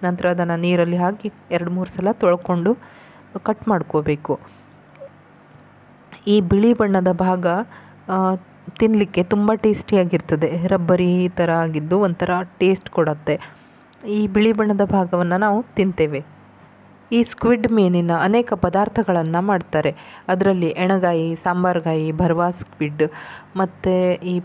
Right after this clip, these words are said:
ಪಲ್ಯ, ಸಾರು, ಸಾಂಬಾರೆಲ್ಲ common ಆಗಿ ಮಾಡ್ತಾರೆ. Special ಆಗಿ ಇದರ fry, ಮಸಾಲ fry ತುಂಬ ಚೆನ್ನಾಗಿರ್ತದೆ. ಈ ರೀತಿ ಇದನ್ನ ಕ್ಲೀನ್ ಮಾಡ್ಕೋಬೇಕು. ನೋಡಿ, ಚೆನ್ನಾಗಿ ಒಳಗಡೆ ಹೊರಗಡೆ ಎಲ್ಲ ಚೆನ್ನಾಗಿ ಕೈಯಿಂದ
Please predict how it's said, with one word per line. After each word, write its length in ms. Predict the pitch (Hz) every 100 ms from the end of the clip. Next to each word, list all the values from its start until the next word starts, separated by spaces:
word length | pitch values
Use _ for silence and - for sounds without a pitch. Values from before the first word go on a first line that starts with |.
| -
ಪಲ್ಯ, 380 | 196 196 196 185 185 185
ಸಾರು, 440 | 190 180 185 190 190
ಸಾಂಬಾರೆಲ್ಲ 680 | - 175 180 180 180 185
common 460 | 180 185 185 214 208
ಆಗಿ 200 | 185 180
ಮಾಡ್ತಾರೆ. 580 | 196 170 151 - 156 160 - - -
Special 480 | - - 190 220 208
ಆಗಿ 180 | 196 190
ಇದರ 220 | 190 196
fry, 420 | - - 196 196
ಮಸಾಲ 420 | 165 170 - 196
fry 380 | 196 - 185 175
ತುಂಬ 380 | 180 180 185 196
ಚೆನ್ನಾಗಿರ್ತದೆ. 760 | 190 180 170 165 156 156 151 - - - - - - - - - - _
ಈ 140 | 214 220
ರೀತಿ 320 | 208 190 180
ಇದನ್ನ 320 | 170 175 165 190 277 - - -
ಕ್ಲೀನ್ 260 | 226 240 214
ಮಾಡ್ಕೋಬೇಕು. 760 | 160 - 160 151 143 - - -
ನೋಡಿ, 280 | 175 165 165
ಚೆನ್ನಾಗಿ 500 | 165 180 185 175 156
ಒಳಗಡೆ 540 | 156 170 170 165 165
ಹೊರಗಡೆ 420 | 165 165 160 160
ಎಲ್ಲ 240 | 156 151 170
ಚೆನ್ನಾಗಿ 480 | 170 160 156 160 170
ಕೈಯಿಂದ 460 | - 170 165 160